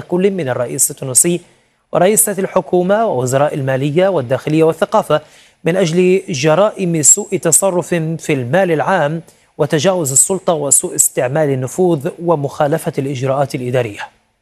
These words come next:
قالت هيئة الدفاع عن القيادي بحركة النهضة نور الدين البحيري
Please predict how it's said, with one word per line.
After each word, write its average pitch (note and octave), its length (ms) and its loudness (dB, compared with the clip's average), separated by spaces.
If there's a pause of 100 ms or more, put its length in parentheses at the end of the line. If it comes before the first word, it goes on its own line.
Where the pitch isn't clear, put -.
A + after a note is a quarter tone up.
(1080)
قالت E3 280 2
هيئة F#3 240 2
الدفاع D#3+ 300 0
عن D3+ 160 -2
القيادي D3 500 0
بحركة D#3 520 -2
النهضة D#3 480 0
نور E3+ 180 -2
الدين C3 320 -4
البحيري D3+ 500 0